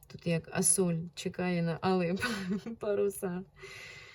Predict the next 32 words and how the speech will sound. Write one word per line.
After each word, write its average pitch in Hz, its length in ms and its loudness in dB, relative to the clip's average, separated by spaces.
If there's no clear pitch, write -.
Е, 170 280 2
дочекаєтесь. 170 1080 2
Е, 160 460 -2
у - 80 -4
кожного 294 520 4
своє 240 480 2
тут. - 380 -8
Що 254 300 0
від 247 160 2
вас 202 320 4
іде? 180 320 4
Роздирання, 196 1080 6
темна, 208 560 2
е, 185 220 2
сторона 190 520 2
чи 180 160 0
світла, 190 520 2
або 170 260 0
серце 180 520 -2
і - 200 0
голова. 175 680 0
У 185 160 4
вас, 190 600 6
е, 180 400 4
все 190 560 4
владнається, 180 920 2
у 175 60 0
вас 175 200 0
все 180 260 0
стане 185 420 0
на 180 120 2
місце, 196 720 2